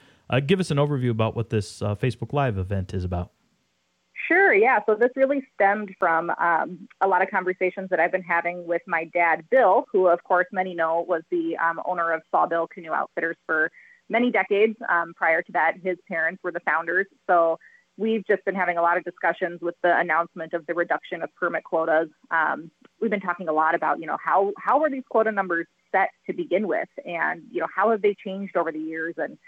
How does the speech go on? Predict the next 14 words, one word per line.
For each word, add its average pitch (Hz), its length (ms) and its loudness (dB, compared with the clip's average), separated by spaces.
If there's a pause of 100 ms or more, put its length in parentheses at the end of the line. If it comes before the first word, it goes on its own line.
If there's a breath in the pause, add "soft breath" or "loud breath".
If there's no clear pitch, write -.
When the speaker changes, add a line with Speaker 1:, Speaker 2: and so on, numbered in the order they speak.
(260 loud breath)
Speaker 2:
how 247 160 2
have 220 120 4
usage 202 520 0
patterns 185 460 0
in 180 60 -8
the 175 60 -4
Boundary 170 300 -2
Waters 165 260 0 (140)
changed? 165 420 -10
And 165 140 -6
what 185 120 2
does 180 120 -2
that 160 180 0
mean? 170 380 -14